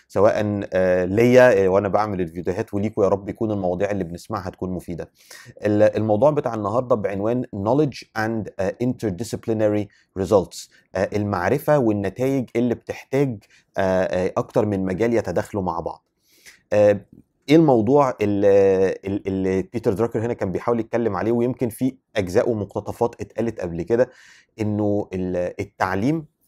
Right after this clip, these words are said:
آه، ال-، المنظومة التعليم، التعليم العالي، آه، mainly organized ومتنظمة على، آه، ال-، ان العلم هو النتيجة في حد ذاتها.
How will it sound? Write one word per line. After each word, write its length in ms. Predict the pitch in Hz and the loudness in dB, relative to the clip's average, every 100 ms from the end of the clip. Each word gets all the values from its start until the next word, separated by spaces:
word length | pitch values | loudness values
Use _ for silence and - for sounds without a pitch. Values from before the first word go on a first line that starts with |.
| _ _ _ | _ _ _
آه، 380 | 95 90 90 90 - | -4 -2 -4 -6 -4
ال-، 260 | 95 95 | -4 -2
المنظومة 640 | 98 90 92 92 92 120 123 | -4 -4 -4 -4 -2 -2 -4
التعليم، 420 | - 92 95 120 | -4 -4 -2 -2
التعليم 520 | 113 98 85 90 101 107 | -2 -4 -4 -4 -4 -2
العالي، 580 | 92 95 120 127 123 - | -2 0 0 0 -2 -2
آه، 340 | 95 95 92 | -2 -2 -4
mainly 540 | 90 92 117 156 147 151 - _ _ _ 98 | -6 -4 0 0 0 0 -6 _ _ _ -2
organized 680 | - 104 95 101 127 135 | 2 0 2 2 0 0
ومتنظمة 760 | 123 107 101 104 92 87 127 131 - _ - | -2 -2 -4 -4 -2 0 0 -2 -6 _ -14
على، 500 | 90 101 120 120 - | -4 0 2 2 0
آه، 260 | 95 92 95 98 | -2 -2 -4 -6
ال-، 160 | 90 92 | -8 -6
ان 220 | 95 92 | -6 -4
العلم 400 | 92 92 123 143 | -2 0 2 2
هو 220 | 117 104 98 | 0 0 0
النتيجة 360 | 95 - 120 | -2 -4 -2
في 120 | 117 | -2
حد 220 | - 107 95 | -4 -4 -2
ذاتها. 280 | 90 - | -4 -6